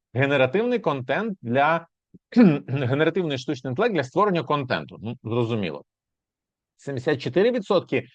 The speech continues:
для аналізу ринкових даних, а сімдесят один відсоток для автоматизації персоналізованих комунікацій.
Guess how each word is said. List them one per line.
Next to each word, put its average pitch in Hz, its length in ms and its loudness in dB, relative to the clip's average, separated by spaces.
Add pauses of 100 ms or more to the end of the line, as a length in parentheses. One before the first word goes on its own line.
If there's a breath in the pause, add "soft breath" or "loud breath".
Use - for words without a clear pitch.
(420 soft breath)
для 104 260 0
аналізу 175 540 4
ринкових 165 420 0
даних, 104 400 0 (160)
а 113 260 4
сімдесят 131 420 -2
один 110 200 -4
відсоток 202 400 -2
для 120 140 4
автоматизації 127 960 -2
персоналізованих 110 800 -4
комунікацій. 113 680 -8